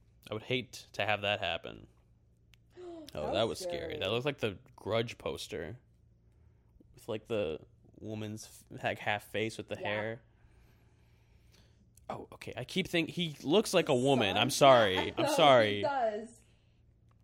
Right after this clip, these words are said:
Speaker 1: I know that there shouldn't be, like, specific,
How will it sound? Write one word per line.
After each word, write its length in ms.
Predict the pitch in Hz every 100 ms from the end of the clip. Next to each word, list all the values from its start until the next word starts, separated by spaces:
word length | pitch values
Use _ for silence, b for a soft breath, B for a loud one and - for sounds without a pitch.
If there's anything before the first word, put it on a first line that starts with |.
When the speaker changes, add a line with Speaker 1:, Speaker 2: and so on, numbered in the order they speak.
| _ - 120
Speaker 1:
I 160 | 127
know 380 | 127 139 143 143
that 100 | 127
there 100 | 127
shouldn't 380 | - 143 135 123
be, 200 | 127 123
like, 360 | 113 113 110
specific, 1040 | - - 127 - 127 123 117 107 - -